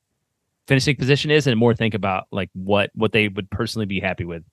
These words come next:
in the season. And, like, I'm, playoff game would be good. Playoff game at Q two, which I guess we would get, right? 'Cause the actual first round of the playoffs is best two out of three.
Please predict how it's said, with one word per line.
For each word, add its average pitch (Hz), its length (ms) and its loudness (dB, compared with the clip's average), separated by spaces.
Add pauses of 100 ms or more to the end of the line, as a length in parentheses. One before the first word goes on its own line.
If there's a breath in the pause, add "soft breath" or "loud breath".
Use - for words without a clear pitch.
(260)
in - 60 -10
the - 40 -8
season. 120 320 -2
And, 117 80 0
like, 98 160 -4
I'm, 110 200 -2 (280)
playoff 139 240 4
game 110 140 0
would 92 120 -2
be 85 80 -8
good. 82 220 -6 (140)
Playoff 151 180 4
game 175 120 4
at 135 80 -4
Q 147 140 0
two, 113 340 0 (360)
which 127 120 -6
I 143 40 2
guess 170 120 2
we 202 60 4
would 123 180 0
get, 156 180 6
right? 101 240 -2
'Cause - 300 -8 (400)
the 120 120 0
actual 120 360 4
first 139 220 2
round 139 140 2
of 127 60 0
the - 40 -20
playoffs 131 280 4
is 104 100 -10
best 113 220 -2
two 123 140 0
out 110 80 0
of 101 60 -8
three. 127 300 -6